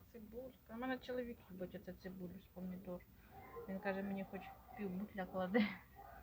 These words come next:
А я така, мені помідорчики. Раніше чогось, е, я робила ото, е, ця гичка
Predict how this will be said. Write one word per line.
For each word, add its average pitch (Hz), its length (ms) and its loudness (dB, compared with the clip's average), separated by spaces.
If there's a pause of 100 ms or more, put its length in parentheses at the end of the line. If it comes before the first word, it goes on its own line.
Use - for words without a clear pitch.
(840)
А 214 40 0
я 220 200 0
така, - 340 -8 (460)
мені 180 140 2
помідорчики. 240 1160 2 (4000)
Раніше 240 460 6
чогось, 233 380 6 (640)
е, 196 280 6 (240)
я 220 200 10
робила 220 380 12
ото, 202 280 8 (320)
е, 196 260 2 (120)
ця 175 140 0 (1000)
гичка 220 500 4